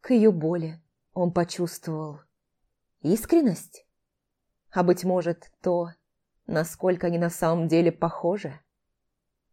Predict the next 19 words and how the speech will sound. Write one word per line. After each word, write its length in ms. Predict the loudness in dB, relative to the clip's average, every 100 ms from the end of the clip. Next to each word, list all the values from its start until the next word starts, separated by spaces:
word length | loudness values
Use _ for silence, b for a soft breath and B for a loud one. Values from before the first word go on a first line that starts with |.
| _ _ _
Слишком 540 | -6 2 2 2 -2
сложные 540 | -2 0 0 0 -2 -4
вопросы 680 | -4 -6 -6 -6 -8 -12 -14
для 260 | -6 -2 -2
одного 360 | -2 -6 -6 -6
дня. 380 | -6 -10 -10 _ _ _ _ _ _ _ _ _ _ _ _ _ _
«Что-то 340 | -8 2 4 6
подозрительное 680 | 8 8 8 4 4 2
сегодня?» 640 | -2 -2 0 0 -2 -8 -14 _ _ _ _ _ _ _ _ _ _ _ _ _ _ _ _ _ _
Все 160 | -2 2
же 80 | 4
спросил 520 | 4 2 2 2 4
он, 220 | 2 -4 _ -6
казалось, 520 | -2 4 6 6 4
обращаясь 640 | 2 4 2 2 2 2
к 80 | 0
ночи, 460 | 2 2 0 -8 -10
царившей 500 | -2 0 0 -2 -2
вокруг. 480 | -2 -2 -6 -6